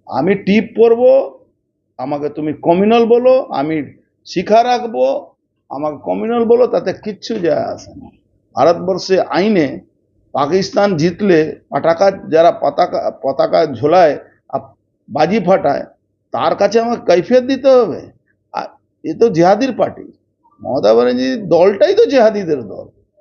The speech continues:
এ দলে আর হিন্দু কোথায়? এ দলে তো শুধু মুসলমানের তুষ্টিকরণ। আজকে বাংলাদেশে মুসলমানরা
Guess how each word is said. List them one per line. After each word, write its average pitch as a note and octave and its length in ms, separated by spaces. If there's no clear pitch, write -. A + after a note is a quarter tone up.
এ C#4 80
দলে C#4 300
আর D4+ 120
হিন্দু D4+ 360
কোথায়? E3+ 360
এ G3 40
দলে B3+ 280
তো B3+ 120
শুধু C4+ 260
মুসলমানের C#4+ 680
তুষ্টিকরণ। A#3+ 720
আজকে G#3 260
বাংলাদেশে A#3+ 580
মুসলমানরা C4+ 1040